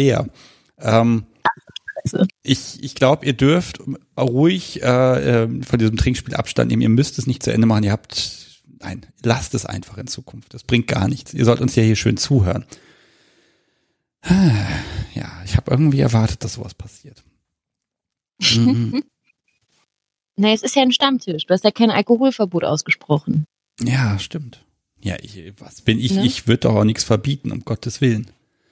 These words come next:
Speaker 2: Ja, siehste.
Speaker 1: So, jetzt
Speaker 2: Dann
Speaker 1: sind wir
Speaker 2: kannst
Speaker 1: ins
Speaker 2: du gar nicht
Speaker 1: Plaudern
Speaker 2: klären.
Speaker 1: gekommen, tatsächlich. Und es ist
Speaker 2: Ja.
Speaker 1: jetzt irgendwie fast
Speaker 2: Oh,
Speaker 1: halb
Speaker 2: genau.
Speaker 1: elf. Es ist an der Zeit.
Speaker 2: Oh. Ja, gut.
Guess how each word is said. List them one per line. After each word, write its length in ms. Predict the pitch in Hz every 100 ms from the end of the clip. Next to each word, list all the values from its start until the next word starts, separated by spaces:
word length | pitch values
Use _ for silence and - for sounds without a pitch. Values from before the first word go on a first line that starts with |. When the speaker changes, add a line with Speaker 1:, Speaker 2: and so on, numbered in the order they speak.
| _ _ _ _ _ -
Speaker 2:
Ja, 200 | 262 208
siehste. 440 | 233 - 156 165 - _ _ _
Speaker 1:
So, 140 | - 123 107
jetzt 140 | 104
Speaker 2:
Dann 60 | 143
Speaker 1:
sind 0 |
wir 60 |
Speaker 2:
kannst 140 | 139 -
Speaker 1:
ins 60 |
Speaker 2:
du 40 | 214
gar 40 | 117
nicht 100 | 117
Speaker 1:
Plaudern 300 | 143 180 113
Speaker 2:
klären. 160 | -
Speaker 1:
gekommen, 440 | 160 98 92 98 -
tatsächlich. 760 | - 104 - 101 - 107 - -
Und 120 | 135
es 120 | 110 123
ist 140 | 208
Speaker 2:
Ja. 40 |
Speaker 1:
jetzt 160 | 127 -
irgendwie 300 | - 117 113
fast 240 | - 131 -
Speaker 2:
Oh, 60 |
Speaker 1:
halb 160 | 120 107
Speaker 2:
genau. 120 | 175
Speaker 1:
elf. 420 | 104 175 - - - _ _
Es 160 | 107 117
ist 120 | 110
an 80 | 107
der 140 | 90
Zeit. 400 | - - 131 95 117
Speaker 2:
Oh. 160 | - - _ _ _ _ _ _ _ _ _ _ _ _ _ _ _ _ _ _ _ _ _ _ _ _
Ja, 100 | 277
gut. 340 | 262 196 170